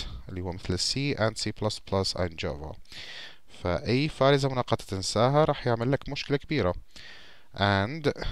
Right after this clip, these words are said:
هنا راح نعمل ال name. This one, uh, controller department. Department لاحظ اوتوماتيكيا نكشفها. And city.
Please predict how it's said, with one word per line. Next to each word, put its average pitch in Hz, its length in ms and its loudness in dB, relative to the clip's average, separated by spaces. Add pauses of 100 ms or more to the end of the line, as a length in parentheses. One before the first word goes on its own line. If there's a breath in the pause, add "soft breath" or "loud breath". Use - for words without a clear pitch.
(120)
هنا 104 380 0
راح 104 180 0
نعمل 90 440 0
ال 90 200 4 (240)
name. 151 640 -2 (1040)
This 104 160 0
one, 110 420 -6 (300)
uh, 127 540 -12
controller 98 540 -6
department. 110 600 -4 (800 soft breath)
Department 101 880 -2
لاحظ 92 220 0
اوتوماتيكيا 95 440 -2
نكشفها. 127 580 -2 (680 soft breath)
And 90 220 -2 (180)
city. 127 640 0